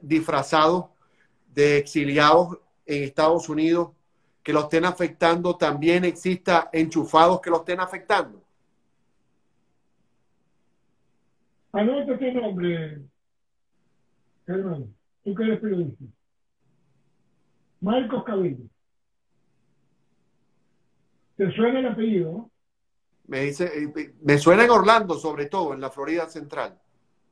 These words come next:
Speaker 2: Marcos Cabello. Marcos Cabello es el testaferro de Lisandro Cabello. Lisandro Cabello es el secretario de gobierno de Omar Prieto. Ese está aquí en Orlando.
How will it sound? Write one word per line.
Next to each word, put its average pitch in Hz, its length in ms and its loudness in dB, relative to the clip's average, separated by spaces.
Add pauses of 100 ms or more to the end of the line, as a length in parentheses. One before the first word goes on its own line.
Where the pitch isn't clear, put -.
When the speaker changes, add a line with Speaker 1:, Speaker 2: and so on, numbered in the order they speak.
(120)
Speaker 2:
Marcos 269 440 -4
Cabello. 160 440 -8 (1400)
Marcos 277 380 -6
Cabello 285 480 -4
es 254 80 0
el - 60 -10
testaferro 233 760 -6
de 208 120 -4
Lisandro 233 580 -8
Cabello. 160 480 -8 (1900)
Lisandro 240 440 -4
Cabello 247 540 0
es 240 120 -2
el 254 120 -4
secretario 240 480 -8
de 226 40 -12
gobierno 220 500 -6
de 196 80 -4
Omar 185 240 -6
Prieto. 180 360 -8 (2250)
Ese 254 300 -2
está 240 140 -10
aquí 254 220 -8
en 240 120 -8
Orlando. 180 280 -12